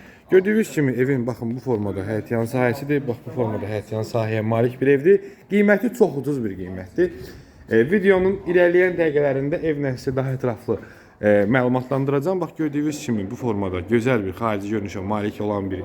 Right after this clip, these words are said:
evdir. Beş otaqdan ibarət olan bu gözəl evin qiyməti çox əla bir qiymətdir.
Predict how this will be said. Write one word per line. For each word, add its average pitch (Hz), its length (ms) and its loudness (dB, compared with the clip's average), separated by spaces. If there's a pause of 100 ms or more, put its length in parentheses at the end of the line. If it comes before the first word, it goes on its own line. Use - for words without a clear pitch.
evdir. 165 480 2 (480)
Beş 220 180 6
otaqdan 160 500 0 (100)
ibarət 151 360 2
olan 127 240 0
bu 131 40 -4
gözəl 170 340 4
evin 165 260 0
qiyməti 147 580 2 (440)
çox 185 140 2
əla 160 320 2
bir 110 120 -6
qiymətdir. 92 420 -10